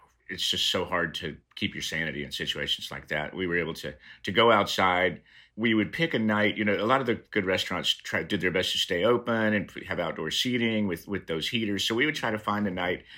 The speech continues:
if it was above forty degrees and the wind was less than six miles an hour,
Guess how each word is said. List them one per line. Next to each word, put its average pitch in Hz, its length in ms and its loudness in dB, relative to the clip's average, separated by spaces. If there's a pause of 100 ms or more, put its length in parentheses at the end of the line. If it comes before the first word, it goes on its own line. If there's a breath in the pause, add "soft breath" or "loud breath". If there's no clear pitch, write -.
(120 loud breath)
if 101 120 -6
it 98 60 0
was 98 120 -2
above 117 320 2
forty 123 240 0
degrees 98 560 -2 (380 loud breath)
and 90 160 -2
the 92 40 -2
wind 113 240 2
was 101 200 0
less 107 240 2
than 92 100 -8
six 110 300 -2
miles 101 280 0
an 90 100 -2
hour, 71 420 -2